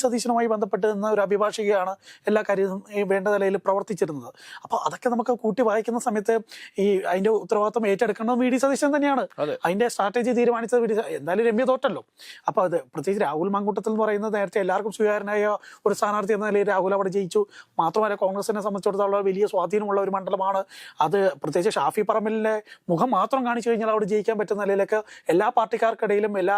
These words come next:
Speaker 1: പ്രവർത്തകരുടെ ഇടയിലും സ്വീകാര്യനായിരുന്ന വ്യക്തിയായിരുന്നു ഷാഫി. എല്ലാ വീടുകളുമായിട്ട് നേരിട്ട് ബന്ധമുണ്ട്. അങ്ങനെയൊക്കെ വലിയ സാധ്യത അവിടെ കിടക്കുന്നുണ്ട്. എന്തായാലും ഈ ഇപ്പോഴത്തെ ഒരു സാധ്യത അനുസരിച്ച് ഈ കെ സി ഇവിടെ വന്ന് അവിടെ മുഖ്യമന്ത്രിയാകും, അല്ലെ പാർട്ടി ഭരണത്തിൽ വരികയാണെങ്കിൽ മുഖ്യമന്ത്രിയാകും എന്ന് തന്നെ നമുക്ക് വേണമെങ്കിൽ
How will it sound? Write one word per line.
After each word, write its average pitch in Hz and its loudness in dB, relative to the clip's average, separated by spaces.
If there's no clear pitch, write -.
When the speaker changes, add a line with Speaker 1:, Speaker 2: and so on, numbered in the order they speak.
Speaker 1:
പ്രവർത്തകരുടെ 208 2
ഇടയിലും 202 0
സ്വീകാര്യനായിരുന്ന 208 0
വ്യക്തിയായിരുന്നു 196 0
ഷാഫി. 190 0
എല്ലാ 208 2
വീടുകളുമായിട്ട് 208 2
നേരിട്ട് 196 -2
ബന്ധമുണ്ട്. 185 -2
അങ്ങനെയൊക്കെ 285 0
വലിയ 285 4
സാധ്യത 233 2
അവിടെ 214 0
കിടക്കുന്നുണ്ട്. 165 -4
എന്തായാലും 220 0
ഈ - 6
ഇപ്പോഴത്തെ 285 -2
ഒരു 269 4
സാധ്യത 226 2
അനുസരിച്ച് 196 -2
ഈ - -8
കെ 185 4
സി 254 2
ഇവിടെ 202 2
വന്ന് 190 -2
അവിടെ 190 2
മുഖ്യമന്ത്രിയാകും, 190 0
അല്ലെ 180 2
പാർട്ടി 175 0
ഭരണത്തിൽ 220 0
വരികയാണെങ്കിൽ 196 0
മുഖ്യമന്ത്രിയാകും 190 0
എന്ന് 190 -2
തന്നെ 196 0
നമുക്ക് 185 -2
വേണമെങ്കിൽ 185 -4